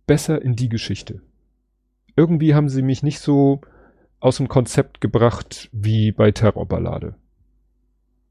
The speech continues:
Weiß nicht, wie das kam. Vielleicht habe ich mich auch einfach dran gewöhnt. Und das soll's zu diesem Buch gewesen sein.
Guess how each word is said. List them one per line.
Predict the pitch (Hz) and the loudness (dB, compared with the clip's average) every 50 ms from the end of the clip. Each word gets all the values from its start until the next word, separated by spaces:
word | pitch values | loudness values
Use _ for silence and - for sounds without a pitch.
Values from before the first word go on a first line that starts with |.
| _ - | _ -4
Weiß | 196 175 - - | -4 -4 -4 -4
nicht, | - - - - _ _ _ _ _ _ _ _ _ _ _ - | -10 -18 -20 -20 _ _ _ _ _ _ _ _ _ _ _ -10
wie | - 87 | -8 -6
das | 95 - - - | -6 -8 -8 -10
kam. | - 95 78 - - | -10 -10 -10 -6 -2
Vielleicht | - 151 147 143 | 2 2 2 2
habe | 147 143 | 2 0
ich | 127 | 0
mich | 131 131 | 2 0
auch | 127 127 | 0 0
einfach | 120 110 113 - | -2 -4 -4 -2
dran | 107 104 107 | 0 0 0
gewöhnt. | 104 101 101 80 - 80 - _ _ _ _ _ _ _ _ _ _ - - - - - - - - - - - _ _ _ _ _ _ _ _ _ _ _ _ _ _ | 0 -2 -4 -6 -12 -12 -16 _ _ _ _ _ _ _ _ _ _ -20 -20 -20 -20 -18 -18 -18 -18 -20 -20 -20 _ _ _ _ _ _ _ _ _ _ _ _ _ _
Und | - 196 - | -2 0 2
das | 110 90 - | 0 0 0
soll's | - 113 117 - - | -2 -2 -2 -2 -4
zu | - 147 | -4 -4
diesem | 117 92 82 87 87 | -4 -4 -6 -6 -6
Buch | 82 101 101 - - - _ _ _ - | -6 -6 -6 -6 -10 -20 _ _ _ -4
gewesen | - 226 202 143 98 95 90 | -2 0 2 2 0 -2 -6
sein. | - - - 98 | -8 -10 -16 -18